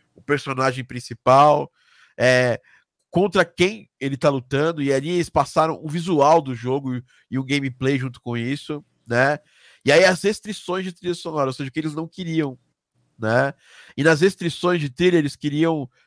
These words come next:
isso eu posso falar, não vou entrar em detalhes, né? Mas ela deve manter o tom leve, leve e casual. Deve, deve usar de elementos clássicos da cultura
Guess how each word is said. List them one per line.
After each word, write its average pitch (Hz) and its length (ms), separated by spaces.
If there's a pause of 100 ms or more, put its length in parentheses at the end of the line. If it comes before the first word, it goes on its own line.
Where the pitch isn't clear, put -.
(100)
isso 139 160
eu 156 40
posso - 260
falar, 139 340
não 123 220
vou 120 140
entrar 120 220
em - 20
detalhes, 131 500
né? 131 180 (460)
Mas 127 140
ela 143 80
deve 165 240
manter 165 360
o 160 60
tom 160 340
leve, 160 420 (180)
leve 156 420
e 165 40
casual. 143 720 (520)
Deve, 143 600
deve 151 360
usar 147 420 (400)
de 131 140
elementos 151 420
clássicos 151 560
da 147 140
cultura 139 640